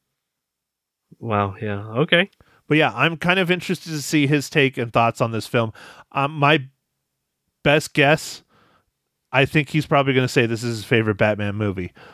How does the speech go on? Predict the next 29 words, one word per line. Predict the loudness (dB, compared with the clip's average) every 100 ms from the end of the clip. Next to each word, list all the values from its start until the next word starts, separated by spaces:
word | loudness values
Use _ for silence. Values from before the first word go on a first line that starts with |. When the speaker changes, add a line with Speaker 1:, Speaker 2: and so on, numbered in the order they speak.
| _
Speaker 2:
But | -10 -2 2 2 0 -6 -20 _
his | -6 -4 -2
favorite | 0 0 2 0 2
Batman, | 0 0 -2 -2 -2 -2 -8 -14 -10
remember | -4 0 2 2
we | 2
discussed | 0 -2 0 2 2
that | 2 0 0
last | 0 0
week? | -2 -2 -4 -20 _ _ _ _ _ _
Speaker 1:
Yes, | -2 2 2 0 0
yeah. | 0 2
Speaker 2:
He's | 2 2
just | 2 2
like | 2 4
us. | 4 2 0 -14
He's | -4 -2 0
a | -4 -2
little | 0 2 4
older | 4 4 2
than | 2
us, | 2 0 -6 -20 _ _ _ 0
but | 0
his | 2 0 0
Batman | 2 2 2 2 0 -4 -14 _ _ _ _
is | -8 0
Michael | 0 2 -2
Keaton. | -4 -10 -12 _ _ _ _
Speaker 1:
Okay. | -4 2 2 0